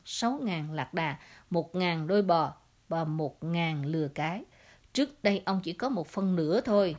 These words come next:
nếu chúng ta đã học và để ý ở trong Gióp đoạn một câu hai. Và Gióp cho con cái cũng gấp đôi. Ở trong câu mười ba, người cũng có bảy con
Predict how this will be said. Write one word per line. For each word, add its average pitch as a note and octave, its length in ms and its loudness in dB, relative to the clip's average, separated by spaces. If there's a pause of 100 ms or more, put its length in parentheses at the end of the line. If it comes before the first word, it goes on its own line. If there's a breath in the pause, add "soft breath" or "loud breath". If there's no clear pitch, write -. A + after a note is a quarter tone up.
(120)
nếu G3+ 120 0
chúng A#3+ 200 -4
ta G3 220 -2
đã D3+ 180 -2
học F#3 260 0
và C#3+ 100 -2
để D#3+ 100 -2
ý A3 260 -2
ở C3+ 80 -4
trong F3+ 320 -2
Gióp A3 260 0 (400 loud breath)
đoạn D3 340 -6
một D3+ 220 -4
câu F3+ 140 -2
hai. E3+ 360 0 (2000 soft breath)
Và F3 360 4 (200)
Gióp A#3 220 4 (140)
cho F#3+ 460 4
con F#3 220 4
cái G3 320 2 (120)
cũng D3+ 240 -4
gấp G#3+ 200 2
đôi. F3 280 4 (1300 soft breath)
Ở F3+ 180 -2
trong G#3 560 2 (320)
câu G3+ 140 6
mười F3+ 200 4
ba, F#3 360 2 (120)
người F#3 480 2
cũng F3 300 -4
có B3 380 0
bảy F3 280 -2
con G3 220 0